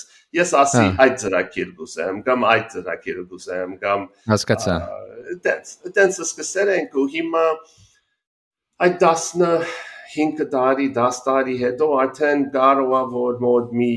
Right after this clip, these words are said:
Speaker 1: երեք հարյուրից ավել ծրագիրները, ա, համ ըրեցինք, համ անում ենք, ու միշտ նորությունները դնում ենք մեր սայթում, նոր ծրագիրներ, նոր
Speaker 2: Նա հետաքրքիր է։
Speaker 1: դպրոցներ կամ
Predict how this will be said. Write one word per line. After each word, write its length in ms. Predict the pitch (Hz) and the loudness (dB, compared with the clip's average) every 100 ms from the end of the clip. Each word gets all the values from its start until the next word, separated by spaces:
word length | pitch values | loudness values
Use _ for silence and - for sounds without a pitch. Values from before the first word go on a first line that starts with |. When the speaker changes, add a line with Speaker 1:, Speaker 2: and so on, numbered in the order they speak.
| 107 101 | -4 -2
Speaker 1:
երեք 500 | 117 123 127 123 - | 0 2 0 -2 0
հարյուրից 560 | 117 117 120 123 - | 0 2 0 -2 2
ավել 400 | 113 113 120 117 | 2 4 2 2
ծրագիրները, 880 | 117 107 107 - 110 110 120 120 113 110 - _ _ _ _ _ | 0 -2 -2 -4 -6 -4 -2 0 0 -2 -6 _ _ _ _ _
ա, 120 | 98 95 95 90 | -2 0 0 -2
համ 280 | - 120 117 | 2 2 4
ըրեցինք, 720 | 104 107 113 - 156 151 - | 0 0 0 -2 -2 -2 -4
համ 220 | - 92 92 | -4 -2 0
անում 380 | 101 151 165 | 0 0 0
ենք, 300 | 147 143 143 _ _ _ _ - | 0 -2 -6 _ _ _ _ -2
ու 120 | 120 123 | 0 4
միշտ 420 | 139 151 - - - | 4 2 0 -8 -8
նորությունները 800 | 117 127 127 127 - 123 127 123 120 | 2 4 4 2 0 0 2 0 -2
դնում 320 | - 117 101 | -2 -2 0
ենք 160 | 92 | -2
մեր 160 | 98 92 | -2 -6
սայթում, 520 | 90 73 - - 127 131 | -4 -6 -6 -4 -2 2
նոր 280 | 117 117 117 | 4 6 4
ծրագիրներ, 800 | 113 104 98 - 98 95 92 92 92 | 0 -4 -4 -4 -6 -2 -2 -2 -4
նոր 320 | 104 110 107 | -2 0 0
Speaker 2:
Նա 200 | 110 120 | 2 4
հետաքրքիր 220 | 131 101 - | 4 4 2
է։ 80 | |
Speaker 1:
դպրոցներ 720 | 117 104 98 95 95 95 95 95 | 2 2 2 2 2 4 0 -2
կամ 240 | 101 101 | -6 -6